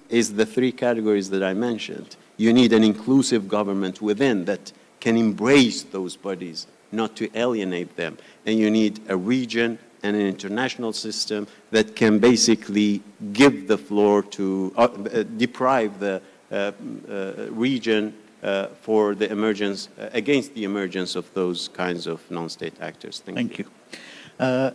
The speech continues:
Speaker 2: we will now turn to, uh, Her Excellency Milia Jabour. Um, I think that many would say that Lebanon has brought it upon itself, and it is the people of Lebanon who are to blame for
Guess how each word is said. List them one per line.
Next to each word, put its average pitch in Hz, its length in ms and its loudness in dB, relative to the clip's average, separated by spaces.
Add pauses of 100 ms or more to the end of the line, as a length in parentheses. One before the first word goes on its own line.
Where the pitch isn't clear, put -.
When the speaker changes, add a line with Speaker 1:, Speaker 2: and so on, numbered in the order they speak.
Speaker 2:
we 147 120 6
will 143 120 8
now 165 160 8
turn 143 320 6
to, 127 380 2 (280)
uh, 113 160 -2
Her 123 140 8
Excellency 131 600 8
Milia 127 420 10
Jabour. 110 640 4 (640)
Um, 123 520 4 (380)
I 202 80 8
think 190 300 8
that 139 180 6
many 165 320 10
would 131 220 8
say 127 640 6 (100)
that 117 240 -2
Lebanon 127 600 6
has 110 280 2
brought 123 340 6
it 117 160 4
upon 107 360 4
itself, 113 720 4 (340)
and 107 140 0
it 110 140 -2
is 113 140 2
the 101 80 0
people 113 340 4
of 101 180 2
Lebanon 107 540 4
who 104 200 2
are 101 320 4 (640)
to 123 100 2
blame 104 640 6
for 107 460 4